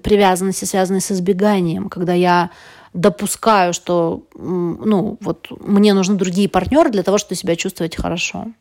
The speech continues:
Вот, дорогие друзья, а, такой получился развернутый ответ. Я буду сейчас заканчивать. Если у вас возникли вопросы, если вам хочется что-то уточнить, если вам хочется,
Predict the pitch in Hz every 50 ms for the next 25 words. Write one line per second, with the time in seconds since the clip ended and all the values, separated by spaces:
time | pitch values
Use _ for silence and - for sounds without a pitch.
0 | _ _ _ _ _ _ _ _ - - - - - - - - - - - -
1 | _ _ _ _ 208 208 247 269 247 196 214 190 180 175 202 196 196 202 208 185
2 | 226 254 269 311 339 349 339 - - _ _ - 208 202 208 202 233 226 - 269
3 | - 214 214 - - 208 - 220 208 214 196 202 208 220 233 233 214 208 196 190
4 | 180 190 185 185 180 - 180 196 226 254 294 302 302 - 180 180 175 160 160 185
5 | 170 175 - - - 180 175 170 170 180 170 - 202 220 247 277 - - 247 226
6 | 214 214 - - - - - - - - - - - - 202 185 202 247 269 277
7 | 269 - 233 220 214 - 208 180 202 214 208 208 202 - 185 185 180 202 220 220
8 | - 214 208 208 208 - - 226 220 220 214 - 269 254 233 - 180 180 185 -
9 | - 208 208 262 233 - 262 - - 262 226 - 247 233 - 240 - - - 208
10 | 214 208 185 156 - - 185 185 - 185 196 202 202 - - 233 - - 226 -
11 | - 214 202 202